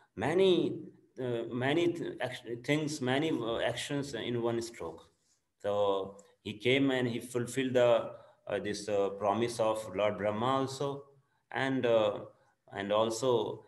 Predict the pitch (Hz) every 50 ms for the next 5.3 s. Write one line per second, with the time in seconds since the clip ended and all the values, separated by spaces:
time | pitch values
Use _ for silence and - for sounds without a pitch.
0 | _ _ - 107 107 104 - - 113 113 117 113 110 110 - 104 98 - - 113
1 | 113 113 - 110 101 - - - - - _ _ _ _ _ _ _ - 82 113
2 | 123 131 135 131 127 123 123 120 - 123 123 107 98 104 104 - 104 104 104 -
3 | - 95 90 90 92 92 87 87 87 82 82 80 82 80 82 80 - - - _
4 | _ _ _ _ _ _ - 98 95 131 170 196 190 190 180 - - - 165 156
5 | 139 123 113 - -